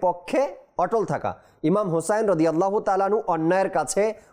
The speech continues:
মাথা নত করেননি। তিনি বলেছিলেন, "আমি অপমানিত হয়ে বাঁচার চেয়ে সম্মানের সাথে মরতে পছন্দ করি।" কেমন এক মেসেজ আমাদের জন্য এখানে রয়েছে, সত্য ও ন্যায়ের পক্ষে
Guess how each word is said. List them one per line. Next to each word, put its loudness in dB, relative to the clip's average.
মাথা 0
নত 0
করেননি। 2
তিনি 2
বলেছিলেন, 2
"আমি 0
অপমানিত 2
হয়ে 2
বাঁচার 0
চেয়ে 4
সম্মানের 0
সাথে 0
মরতে 0
পছন্দ -4
করি।" -12
কেমন 0
এক -2
মেসেজ 0
আমাদের 0
জন্য 0
এখানে -2
রয়েছে, -2
সত্য -2
ও 2
ন্যায়ের 0
পক্ষে -2